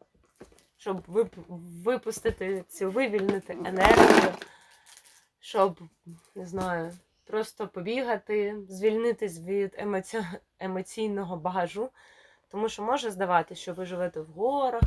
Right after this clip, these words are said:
і так класно, і так спокійно, але ми все одно живемо в стресі, тому що ви знаєте, яка в нас ситуація зараз в країні.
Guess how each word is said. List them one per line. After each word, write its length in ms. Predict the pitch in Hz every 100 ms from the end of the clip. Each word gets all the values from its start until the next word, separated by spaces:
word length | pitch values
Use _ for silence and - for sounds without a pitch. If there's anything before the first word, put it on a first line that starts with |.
| -
і 40 |
так 160 | 220 180 _
класно, 800 | 175 180 208 214 220 - 190 -
і 60 | 180
так 260 | - 170
спокійно, 760 | - - 170 - 214 220 196 170 _ - - - -
але 720 | 196 190 196 185 180 170 160 160 _ _
ми 120 | 190
все 180 | 190 -
одно 220 | 196 220
живемо 320 | 214 180 185 175
в 60 |
стресі, 580 | - - 175 143 - - -
тому 220 | 170 180
що 120 | 185
ви 120 | 202
знаєте, 420 | 202 180 165 156
яка 200 | 160 -
в 40 | 165
нас 180 | 170 -
ситуація 600 | 170 185 202 220 - 190
зараз 560 | 185 180 185 - - _ _
в 80 |
країні. 640 | - 190 196 196 190 180